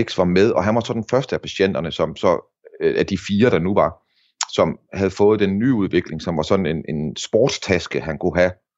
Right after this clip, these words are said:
øh, øh, han kunne bære over skulderen, som så havde en bærbar version af,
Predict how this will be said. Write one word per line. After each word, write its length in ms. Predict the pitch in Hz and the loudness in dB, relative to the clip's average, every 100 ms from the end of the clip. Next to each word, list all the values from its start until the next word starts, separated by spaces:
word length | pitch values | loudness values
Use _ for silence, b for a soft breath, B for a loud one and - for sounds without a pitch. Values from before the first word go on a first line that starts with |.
| _ _ _ - | _ _ _ -4
øh, 220 | 85 78 50 | 2 2 0
øh, 320 | - 73 67 65 64 62 - - | 0 2 2 0 -4 -10 -10 -8
han 100 | 85 | -4
kunne 100 | 90 | 0
bære 180 | 98 | 4
over 160 | 98 90 | 4 4
skulderen, 500 | - - 101 117 80 - _ _ _ | 0 -4 0 0 0 -6 _ _ _
som 480 | - - 95 82 73 _ - | -14 0 2 2 -4 _ -18
så 440 | - 101 92 - _ _ _ _ _ - | -2 0 0 -4 _ _ _ _ _ -12
havde 340 | 95 90 98 | 0 2 2
en 180 | 82 80 - | 0 -6 -2
bærbar 460 | 92 98 - 78 71 | 2 2 2 0 0
version 480 | 76 - 95 80 69 | -4 -2 -2 -2 -4
af, 140 | 69 | -4